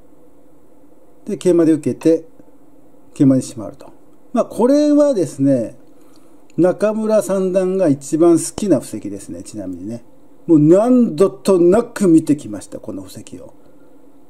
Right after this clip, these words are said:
はい。この布石が中村三段が一番好きですから、まあ、逆に中村三段と、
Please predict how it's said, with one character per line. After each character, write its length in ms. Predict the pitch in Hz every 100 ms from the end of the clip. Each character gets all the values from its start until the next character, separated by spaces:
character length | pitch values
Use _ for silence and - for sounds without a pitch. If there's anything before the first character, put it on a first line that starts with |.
| - -
は 120 | 104
い。 80 | - -
こ 100 | 175
の 60 |
布 160 | 151 180
石 160 | -
が 100 | 185
中 200 | 147 143
村 180 | 151 147
三 240 | 147 151 151
段 140 | 151
が 80 | 143
一 200 | 127 139
番 140 | 139
好 60 | 139
き 180 | - 127
で 80 | 104
す 80 |
か 120 | - 98
ら、 320 | 127 - - - - - - - - - - - - -
ま 140 | 147 147
あ、 60 |
逆 240 | 135 135 165
に 80 |
中 200 | 160 156
村 220 | 165 175 165
三 300 | 170 175 170
段 260 | 170 160
と、 580 | - - 196 185 165